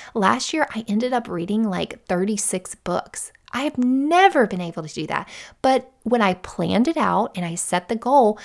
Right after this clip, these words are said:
I gave myself a simple focus for just that quarter. Well, it turned into, I,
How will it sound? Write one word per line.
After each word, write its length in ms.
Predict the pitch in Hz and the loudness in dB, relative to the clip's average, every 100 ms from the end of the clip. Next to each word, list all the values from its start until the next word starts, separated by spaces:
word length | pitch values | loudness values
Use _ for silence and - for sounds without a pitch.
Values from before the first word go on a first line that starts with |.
| - - | -16 -6
I 100 | 180 | -4
gave 260 | - 185 226 | 0 2 2
myself 460 | 254 240 226 190 - | 0 0 -2 -4 -6
a 100 | 175 | -6
simple 580 | - - 180 190 220 190 | -4 -4 -2 -2 -2 -2
focus 640 | - 170 175 262 277 - - _ | -2 -2 0 -4 -4 -8 -14 _
for 260 | - 233 214 | 2 6 6
just 440 | 220 254 277 - | 2 -2 -4 -2
that 160 | 233 - | -4 -2
quarter. 320 | 294 294 180 | -2 0 0
Well, 260 | 185 208 196 | 0 -2 -2
it 160 | 202 | -4
turned 380 | - - 233 262 | -4 -2 -2 0
into, 340 | 220 196 - - | 0 -2 -2 -4
I, 180 | 165 | -6